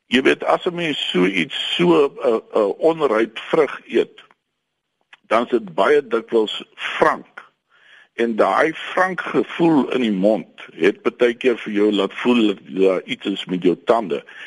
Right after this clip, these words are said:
Ek het nou, eh, ook gekyk in wat die ander,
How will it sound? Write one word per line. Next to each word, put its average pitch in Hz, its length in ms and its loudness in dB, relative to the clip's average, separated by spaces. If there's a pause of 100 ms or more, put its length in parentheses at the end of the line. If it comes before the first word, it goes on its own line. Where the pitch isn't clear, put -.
(180)
Ek 123 180 2
het 160 140 -2
nou, 147 360 -2 (340)
eh, 117 420 0
ook 185 160 2
gekyk 160 480 0
in 127 160 0
wat 110 140 2
die 107 160 -6
ander, 160 340 2